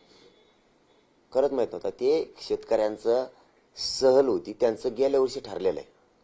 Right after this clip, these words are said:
त्यांचं, की, अं, शेतकऱ्यांना हेलिकॉप्टरमधून फिरवायचं, प्रदर्शनाच्या माध्यमातून ठरलेला विषय येतो. आणि ते फिरत बीडला आले आणि ते वरून टाकले, त्यात याचाच काय संबंध?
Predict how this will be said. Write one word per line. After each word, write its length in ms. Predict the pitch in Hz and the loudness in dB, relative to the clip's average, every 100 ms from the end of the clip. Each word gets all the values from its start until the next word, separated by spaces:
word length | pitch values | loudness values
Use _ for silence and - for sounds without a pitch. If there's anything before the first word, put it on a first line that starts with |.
| _ _ - | _ _ -2
त्यांचं, 320 | 107 104 - - _ _ _ _ _ _ _ _ | -2 -2 -14 -18 _ _ _ _ _ _ _ _
की, 200 | - 110 | -2 2
अं, 300 | 107 101 85 - - | 4 2 0 -6 -12
शेतकऱ्यांना 600 | - 120 - 113 107 113 | -2 -2 2 4 4 2
हेलिकॉप्टरमधून 680 | 101 101 95 - 85 78 113 | -2 0 -2 -4 -8 -6 -10
फिरवायचं, 1500 | 123 92 76 76 - _ _ _ _ _ - _ _ _ - | -8 -10 -10 -14 -20 _ _ _ _ _ -20 _ _ _ -20
प्रदर्शनाच्या 680 | - 98 - - 90 90 117 | -4 -2 -2 -2 -6 -2 0
माध्यमातून 520 | 110 87 87 82 110 | 0 -2 -4 -4 -6
ठरलेला 360 | 113 82 87 101 | -8 -6 -4 -4
विषय 240 | 101 80 | -6 -10
येतो. 160 | 78 - _ _ _ _ _ _ _ _ - | -12 -14 _ _ _ _ _ _ _ _ -8
आणि 220 | 120 139 | -2 -2
ते 220 | 143 170 | 0 -2
फिरत 280 | 170 151 165 - | 0 -4 -4 -4
बीडला 280 | 208 233 185 | -2 4 4
आले 180 | 165 139 - _ _ _ _ _ _ _ _ _ - | 4 0 -6 _ _ _ _ _ _ _ _ _ -18
आणि 40 | 104 | 0
ते 100 | 139 | 0
वरून 320 | 135 147 127 | 4 2 2
टाकले, 240 | 117 113 117 | -2 -4 0
त्यात 180 | 156 156 | 0 2
याचाच 280 | 165 160 143 | 0 -2 -4
काय 120 | 156 | -4
संबंध? 280 | - 143 | -2 -6